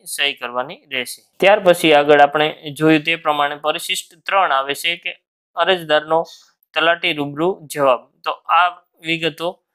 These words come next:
સામાન્ય રીતે તલાટી કમ મંત્રીશ્રીઓ દ્વારા ભરવામાં આવતી હોય છે, જે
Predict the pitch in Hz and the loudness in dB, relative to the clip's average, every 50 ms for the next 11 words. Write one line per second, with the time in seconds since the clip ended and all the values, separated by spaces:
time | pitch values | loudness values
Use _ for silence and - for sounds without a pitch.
0 | _ _ _ - - 160 170 196 208 208 196 180 160 151 151 143 - 175 175 170 | _ _ _ -4 -2 -2 0 0 -2 -2 -2 -2 0 -2 -4 -4 -4 -4 -6 -4
1 | - 165 156 160 160 156 160 156 160 165 170 _ _ _ _ _ - 143 139 143 | -6 -4 -2 -2 -2 -4 -8 -10 -12 -14 _ _ _ _ _ _ -6 -6 -4 -4
2 | 147 151 151 156 160 160 - - 160 156 151 147 139 143 143 143 147 160 170 165 | -6 -6 -6 -8 -8 -10 -10 -8 -6 -4 -4 -2 0 2 4 4 4 2 -2 -4
3 | 151 143 151 147 147 147 143 143 139 135 135 135 135 - 139 135 139 135 - 160 | -8 -8 -6 -2 0 -2 0 0 0 0 0 -2 -4 -12 -18 -18 -16 -16 -14 -14
4 | 160 151 143 156 | -14 -10 -8 -4